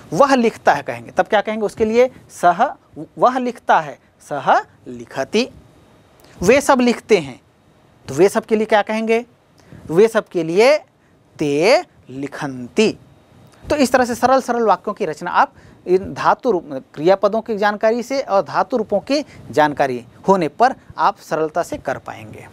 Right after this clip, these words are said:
आइए, मिल, मिल का मतलब होता है मिलना, मिल धातु का तात्पर्य होता है मिलना। इसका लट लकार में रूप देखते हैं, प्रत्यय आपके वही रहेंगे, तीतः, अन्ति, सीथः, थ,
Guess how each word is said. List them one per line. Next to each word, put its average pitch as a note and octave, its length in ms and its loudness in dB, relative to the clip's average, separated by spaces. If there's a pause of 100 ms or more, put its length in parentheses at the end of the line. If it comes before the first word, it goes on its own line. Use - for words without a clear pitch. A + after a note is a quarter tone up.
(480)
आइए, C3+ 280 0 (340)
मिल, F3+ 360 4 (380)
मिल B3 300 4
का C4 160 2
मतलब G3+ 420 0
होता D3+ 380 0
है E3 220 0
मिलना, C#3 600 -2 (580)
मिल E3+ 220 4
धातु D3+ 280 -4
का - 100 -6
तात्पर्य C#3+ 300 0
होता C#3+ 200 -2
है B3 160 2 (240)
मिलना। G3 400 0 (920)
इसका A#3 220 2
लट C4+ 200 2
लकार B3 240 0
में B3 120 -2
रूप D3+ 180 -6
देखते A#2+ 360 -14
हैं, - 180 -20 (720)
प्रत्यय B3 300 2
आपके C4+ 240 2
वही A3+ 260 0
रहेंगे, D#3+ 340 -2
तीतः, G3+ 440 -4
अन्ति, G#3+ 560 -4 (180)
सीथः, F#3+ 560 2
थ, G3 380 0